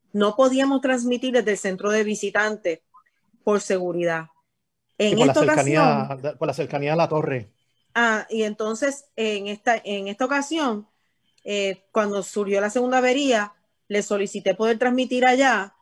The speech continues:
Speaker 1: y entonces ahí ya dijeron, "No, nadie puede entrar ni tan siquiera al cu-, al control room."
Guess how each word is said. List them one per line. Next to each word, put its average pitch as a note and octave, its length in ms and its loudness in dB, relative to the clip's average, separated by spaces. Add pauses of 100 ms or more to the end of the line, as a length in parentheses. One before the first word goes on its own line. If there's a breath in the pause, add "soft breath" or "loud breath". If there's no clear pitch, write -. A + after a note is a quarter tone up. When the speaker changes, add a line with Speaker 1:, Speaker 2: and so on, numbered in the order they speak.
(300)
Speaker 1:
y G#3 160 -8
entonces G3+ 480 -6
ahí G3+ 240 -2
ya G#3+ 120 -2
dijeron, A3 380 -2
"No, F#3 180 -6
nadie F#3+ 360 -4
puede A#3+ 160 -2
entrar A#3+ 220 0
ni A#3+ 100 -2
tan A3 140 -8
siquiera G3 480 -2
al G#3 180 -6
cu-, - 160 -8
al F#3+ 140 -4
control G3 380 -10
room." E3+ 300 -10